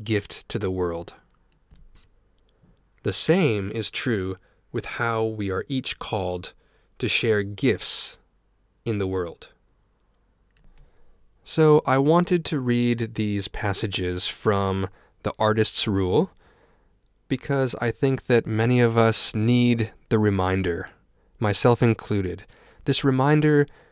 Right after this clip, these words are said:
that our work is more than just work. We are actually offering a creative experience,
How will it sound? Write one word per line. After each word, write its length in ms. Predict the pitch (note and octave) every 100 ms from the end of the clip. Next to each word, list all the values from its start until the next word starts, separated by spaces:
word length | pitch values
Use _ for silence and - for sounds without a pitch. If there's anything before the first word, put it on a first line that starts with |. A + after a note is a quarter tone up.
| _ -
that 300 | B2 A#2 - _ _ -
our 180 | C3 C#3
work 380 | C3+ D3+ E3+ - - -
is 220 | C3+ A#2
more 400 | A2 B2 C3 C3
than 220 | A#2+ G#2+
just 380 | G#2 G#2 F#2+ -
work. 420 | F#2+ E2+ - - - _ _ _ _ _ _ _ _ _ _ _ _ _ _ _ _ -
We 220 | C3 D3
are 120 | C#3
actually 560 | A#2+ B2 - B2+ A#2+ A2+ _
offering 720 | - A#2 - A#2 G2 F2+ F#2 - _ _ _ -
a 60 | G#2+ -
creative 960 | - - A#2+ B2 C3+ C3 B2 A2 - - _ _ -
experience, 1160 | A#2 - - - A#2+ A2+ F#2+ F2 - - -